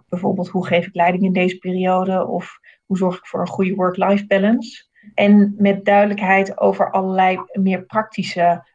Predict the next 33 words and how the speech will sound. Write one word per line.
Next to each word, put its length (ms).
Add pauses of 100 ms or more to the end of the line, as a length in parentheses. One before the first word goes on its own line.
eh, 260
dingen, 260
zoals, 420
ehm, 380
eh, 460
wat 160
gebeurt 340
er 80
met 180
reiskosten? 1000
Hoe 260
gaan 220
we 120
om 240
met 260
vergoeding 580
voor, 540
eh, 260
voorzieningen 560
thuis, 460
et 140
cetera? 280 (200)
Wat 280
trouwens 320
wel 100
leuk 160
is 100
om 100
te 100
noemen 280
is, 240
we 80
hadden 400